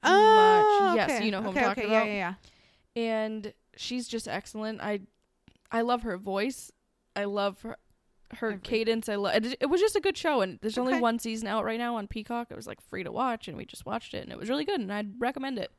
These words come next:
Speaker 1: What's it about?
Speaker 2: Um, she has this, like, gift, I
Speaker 1: Mm-hmm.
Speaker 2: guess, of just knowing when someone's lying.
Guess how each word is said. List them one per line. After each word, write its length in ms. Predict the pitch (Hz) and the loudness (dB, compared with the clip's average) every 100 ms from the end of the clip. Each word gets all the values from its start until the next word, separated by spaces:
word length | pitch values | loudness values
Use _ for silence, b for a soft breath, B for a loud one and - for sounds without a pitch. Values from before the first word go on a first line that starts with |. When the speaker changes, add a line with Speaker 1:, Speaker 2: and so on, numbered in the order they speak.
| - | -18
Speaker 1:
What's 160 | 285 349 | -12 -8
it 60 | |
about? 280 | 320 359 - b b b b | -4 -2 -4 b b b b
Speaker 2:
Um, 340 | 233 226 233 - - | 0 0 0 -6 -12
she 520 | - - - 262 311 | -10 -8 -8 -8 -8
has 380 | - 330 320 254 | -6 -6 -6 -4
this, 280 | 262 - | -6 -6
like, 140 | 214 180 202 _ - | -8 -10 -14 _ -4
gift, 580 | 185 349 - - - - 226 | -2 -2 -6 -20 -20 -16 -10
I 40 | |
Speaker 1:
Mm-hmm. 280 | 240 349 302 | -6 -6 -6
Speaker 2:
guess, 460 | 359 392 403 - - _ | -6 -8 -10 -18 -20 _
of 300 | - 214 202 - 196 | -2 -2 -4 -14 -4
just 220 | 220 - | -4 -2
knowing 420 | 214 202 196 208 | -2 0 0 0
when 140 | 214 214 | -2 -4
someone's 320 | 220 208 202 | -6 -8 -6
lying. 380 | 202 185 196 | -6 -6 -6